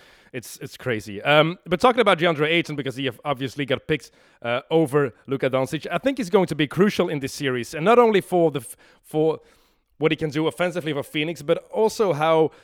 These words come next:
Milwaukee will have to adjust, because I think Brook Lopez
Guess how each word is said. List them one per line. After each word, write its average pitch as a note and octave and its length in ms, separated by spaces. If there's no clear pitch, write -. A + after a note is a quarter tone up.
Milwaukee D#3+ 520
will D#3 180
have C#3+ 240
to D3 120
adjust, C#3 360
because - 340
I F3 60
think A#3+ 220
Brook F#3 160
Lopez G3+ 520